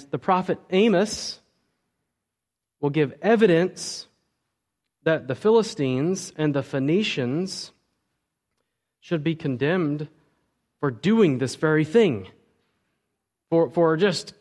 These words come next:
kidnapping people, taking them as prisoners of war, or just man-stealing and putting people's lives in danger and giving them no human rights.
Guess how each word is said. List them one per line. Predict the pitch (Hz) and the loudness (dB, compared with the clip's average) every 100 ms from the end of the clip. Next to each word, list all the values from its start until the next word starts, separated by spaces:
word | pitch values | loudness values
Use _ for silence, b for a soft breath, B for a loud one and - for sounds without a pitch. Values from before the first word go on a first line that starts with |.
| - | -2
kidnapping | 240 196 185 - 147 | 0 2 0 0 -4
people, | 156 127 131 123 | -2 -4 -4 -4
taking | 113 185 190 175 | -2 -2 0 0
them | 175 | 0
as | 165 | -2
prisoners | 165 190 170 180 160 | -2 -2 0 -2 -2
of | 156 | -2
war, | 170 202 | 0 0
or | 180 170 | 2 0
just | 180 180 - b b b | 0 -4 -8 b b b
man-stealing | 160 196 220 180 - 202 180 165 127 110 _ _ _ _ _ _ _ _ _ _ _ _ _ _ _ _ _ _ - | 0 2 2 0 -2 0 2 2 -2 -8 _ _ _ _ _ _ _ _ _ _ _ _ _ _ _ _ _ _ -12
and | 143 | -4
putting | 185 190 | 0 0
people's | 185 180 180 | 0 -2 -2
lives | 190 185 214 175 | -2 0 0 0
in | 185 | 0
danger | 160 165 143 156 | 0 0 0 0
and | 143 | 0
giving | 180 180 | 0 0
them | 170 175 | 0 0
no | 165 | 2
human | 175 208 196 | 2 2 2
rights. | 196 226 190 120 - - | 2 2 2 -4 -12 -16